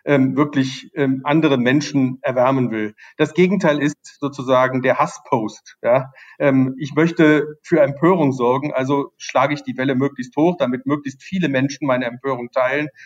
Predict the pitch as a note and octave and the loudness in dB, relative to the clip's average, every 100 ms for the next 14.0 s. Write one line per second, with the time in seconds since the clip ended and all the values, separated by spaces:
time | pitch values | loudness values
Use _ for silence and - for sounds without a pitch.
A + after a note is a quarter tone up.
0 | - D3 C#3 C3+ - C3+ - A#2+ C3 - | -12 -6 0 0 0 -8 0 0 0 -8
1 | - A2+ G#2+ - _ _ _ _ _ _ | -6 -4 -4 -12 _ _ _ _ _ _
2 | _ _ _ - C3+ G3+ F3+ D#3 - - | _ _ _ -2 2 2 2 0 -4 -16
3 | - D#3+ D#3 C#3+ D3 E3+ F3+ F3+ - C#3+ | -4 -4 0 0 4 4 2 -4 -12 -8
4 | C#3+ C3 C3+ D3 C#3+ C3 C3 - C#3 C3+ | -2 0 2 0 0 -2 -4 -4 -4 -4
5 | C3 C3 A#2 G2 - A#2 C3+ C3 C3 B2+ | -2 -2 -2 -6 -10 -2 0 0 0 -2
6 | B2 B2+ B2 D3+ D3+ - B2+ B2+ - C#3 | 0 -2 0 2 0 0 0 0 0 2
7 | G3+ A3 - - C3 C3 C3 C3+ B2+ B2+ | 2 2 0 -2 -2 -2 0 2 2 -2
8 | C3 B2 A2+ A#2+ - - E3+ F#3+ F#3 - | -4 -6 -2 0 0 0 2 4 2 -6
9 | _ - D3+ C#3+ C#3+ C#3+ C3+ D3 - - | _ -2 2 4 2 0 -4 -4 -8 -14
10 | D3 - D#3 D3+ C#3+ C#3 B2+ C3+ A2 G#2 | -14 -6 0 2 0 -2 -4 -4 -12 -12
11 | _ _ - C#3 B2+ F3+ G#3+ E3+ D3+ D3 | _ _ -6 -2 0 0 -2 -6 -4 0
12 | C#3+ D3 C#3+ C3 B2+ _ - F#3 F#3+ _ | 2 2 0 -8 -12 _ -4 -4 -4 _
13 | _ _ D3+ C3+ A#2+ C#3 G3+ G3 G#2+ G2 | _ _ -6 0 0 2 0 0 -8 -8